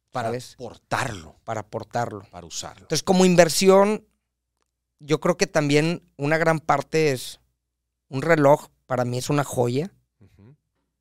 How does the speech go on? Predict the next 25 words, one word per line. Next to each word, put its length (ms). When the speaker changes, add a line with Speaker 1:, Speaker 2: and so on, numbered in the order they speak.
Speaker 2:
Mucha 220
gente, 240
porque 220
mucha 240
gente 180
dice, 140
"Ay, 160
pues 160
yo 80
checo 200
mi 160
te-, 140
mi, 300
mi 240
hora 180
en 100
el 220
teléfono". 440
Pues 160
sí, 320
o 80
sea, 320
pues 120
también 280
puedes 280